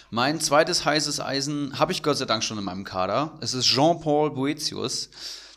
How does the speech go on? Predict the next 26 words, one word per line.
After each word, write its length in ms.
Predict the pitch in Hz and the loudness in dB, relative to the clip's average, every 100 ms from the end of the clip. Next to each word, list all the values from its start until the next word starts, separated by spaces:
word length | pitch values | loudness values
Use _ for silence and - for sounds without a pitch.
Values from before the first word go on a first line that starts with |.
| - | 0
Der 260 | 127 139 | 2 4
Spieler 360 | 127 - 165 147 | 4 2 2 2
des 160 | 143 143 | 2 0
Spieltags, 640 | - 160 160 131 139 - | 0 -2 2 2 4 4
sprich 320 | - 143 147 | 2 0 -2
der 140 | - 123 | -2 -2
Spieler 260 | - 135 | -2 -2
mit 100 | 131 | -2
den 120 | 123 | 0
meisten 340 | 117 127 - 131 | 2 2 0 -4
Comunio-Punkten 800 | - 135 147 143 143 135 135 107 | -6 -4 -2 -2 -4 -6 -6 -6
am 240 | 135 123 | -6 -4
neunten, 580 | 117 127 135 123 117 - | -2 -4 -4 -6 -6 -8
ähm, 440 | 113 107 101 101 | -8 -6 -6 -8
Bundesligaspieltag. 1300 | 117 170 180 - 160 143 143 - 143 147 131 127 127 - - - | -6 -6 -4 -6 -4 -4 -4 -4 -4 -2 0 -2 -4 -16 -18 -16
Fünfundzwanzigjähriger 1040 | - 190 196 190 160 156 143 139 139 131 110 | 0 2 2 0 -2 -2 -2 -2 0 0 0
Angreifer 840 | 139 143 123 123 127 127 127 123 - - | 0 -2 -2 -2 -2 -2 -2 -4 -12 -10
und 260 | 120 131 127 | -6 -6 -4
Niederländer 640 | 143 156 131 135 135 127 | -2 0 0 0 4 4
vom 640 | 127 - 120 123 127 127 - _ | 4 0 -2 -2 -8 -12 -18 _
F 120 | 120 | -8
S 140 | 123 - | -6 -4
V 140 | 110 | -2
Mainz 300 | 107 110 110 | 0 -2 -4
null 120 | 104 | -8
fünf. 560 | 95 - 123 180 - | -8 -4 -4 -4 -8